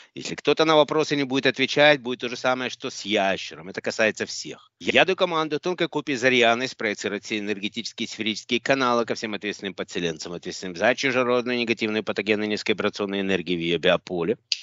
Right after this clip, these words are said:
Каналы выстроились. Дополнительно выстраиваю канал к этой копии, которую ящер установил. Даю команду тонкой копии произвести отчуждение всей чужеродной патогенной низковибрационной энергии, откат всех негативных программ, негативных мыслеформ.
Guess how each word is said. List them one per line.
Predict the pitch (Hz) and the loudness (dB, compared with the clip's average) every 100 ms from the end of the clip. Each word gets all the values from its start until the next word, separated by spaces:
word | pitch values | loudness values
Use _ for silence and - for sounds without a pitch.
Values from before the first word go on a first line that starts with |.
| - - - | -10 -20 -2
Каналы | 117 113 113 107 | 2 4 2 0
выстроились. | 98 107 131 131 135 - _ | -4 -8 -4 -4 -4 -10 _
Дополнительно | _ _ - 131 151 147 139 139 | _ _ 0 2 0 -6 -4 -2
выстраиваю | 135 - 131 127 | -2 0 0 0
канал | - 131 120 | -2 0 0
к | - - 135 | 0 -6 -2
этой | 135 135 107 | 0 2 0
копии, | - 120 110 98 101 160 | -2 -6 -6 -6 -6 -6
которую | - - 92 92 | -10 -12 -8 -6
ящер | 87 85 82 - 113 | -2 -2 0 -2 -4
установил. | 113 - 123 123 151 185 - - - - - - - _ | -6 -8 -6 -2 -4 -6 -10 -10 -12 -20 -20 -20 -20 _
Даю | - 104 165 | 0 4 4
команду | 170 156 165 160 | 4 2 2 0
тонкой | 165 170 165 | -2 0 -2
копии | 135 139 147 | 0 0 -2
произвести | 139 123 110 113 - | 0 0 0 -2 2
отчуждение | 131 - 147 107 101 98 101 | 2 2 -4 -2 -2 0 -2
всей | - 101 | -2 -2
чужеродной | 113 101 107 107 107 | -2 -2 0 0 0
патогенной | 107 110 104 104 107 | -2 0 2 2 2
низковибрационной | 107 - 104 104 104 107 104 104 | 0 0 -2 -2 -2 -2 0 2
энергии, | 104 101 104 | 2 4 4
откат | 98 110 101 | 4 2 0
всех | - 120 110 | -2 -2 0
негативных | 123 113 110 104 - | 0 0 0 -4 -2
программ, | 104 95 95 101 92 | 0 2 2 2 0
негативных | 92 110 123 110 113 113 | 0 2 2 2 -2 -4
мыслеформ. | 113 123 - 71 - | -4 -4 -4 -6 -10